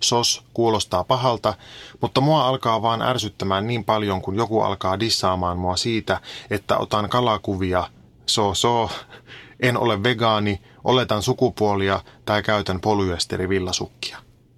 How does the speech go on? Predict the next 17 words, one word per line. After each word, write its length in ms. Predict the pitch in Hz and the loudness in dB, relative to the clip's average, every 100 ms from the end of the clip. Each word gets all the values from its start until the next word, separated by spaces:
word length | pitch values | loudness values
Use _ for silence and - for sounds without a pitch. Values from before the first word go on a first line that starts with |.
| _ - - - _ | _ -20 -20 -20 _
Eikö 340 | 143 151 160 139 - | 0 4 2 2 -2
näiden 380 | 143 156 156 127 | 0 2 4 4
ihmisten, 460 | 143 151 127 - 107 | 4 4 2 0 0
jotka 220 | 107 101 | -2 -4
kiinnittävät 560 | - 143 127 - 104 104 | 0 2 2 0 -2 0
asioita 440 | 127 135 113 98 | 2 2 2 0
paljon 340 | 95 113 113 101 | 0 0 0 0
vähemmän 400 | 120 123 104 98 | 0 0 0 0
olennaisiin 580 | 107 101 92 90 92 101 | 0 0 0 0 -2 -2
epäkohtiin, 680 | 113 107 - 92 - 95 | 0 -2 -2 -4 -2 -4
pitäisi 400 | 90 98 98 90 | -2 -2 0 0
vähän 220 | 98 101 95 | -2 0 2
rauhoittua 600 | 110 98 92 - 90 92 | 0 0 -4 -4 -4 0
ja 120 | 98 | 0
vaikka 240 | 104 - | -2 0
nusasta 560 | 120 143 101 90 - 87 | 0 2 0 -2 -4 -4
välillä, 400 | 90 85 92 | -2 -4 -6